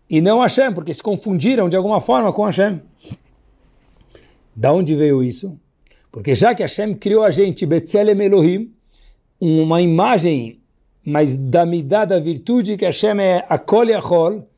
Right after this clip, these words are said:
ele consegue tudo, ele é o mais forte, tem todos os poderes dentro dele, e criou o ser humano com esse poder,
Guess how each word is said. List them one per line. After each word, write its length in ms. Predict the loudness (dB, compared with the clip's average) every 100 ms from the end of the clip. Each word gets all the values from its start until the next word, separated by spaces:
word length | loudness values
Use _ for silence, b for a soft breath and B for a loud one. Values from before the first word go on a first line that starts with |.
| _ _ -6
ele 140 | -6
consegue 600 | 0 0 0 0 0 0
tudo, 420 | 0 0 -2 -8 -16 _ _ _ _ _ _ _ _ -2
ele 180 | 2
é 100 | 4
o 460 | 4 2 -2 -6 -12 _
mais 340 | -6 -2 -2 -2
forte, 460 | 0 0 0 -6
tem 240 | -6 -4 -2
todos 340 | 2 2 0
os 80 | -8
poderes 380 | -6 -4 -4 -4
dentro 280 | -8 -8 -6
dele, 360 | -6 -6 -12 b b b b b
e 80 | -12
criou 440 | -2 2 4 4 0
o 40 |
ser 260 | 0 2 2
humano 340 | 0 -2 -2
com 180 | -2 0
esse 220 | 0 0
poder, 600 | 0 2 2 2 -4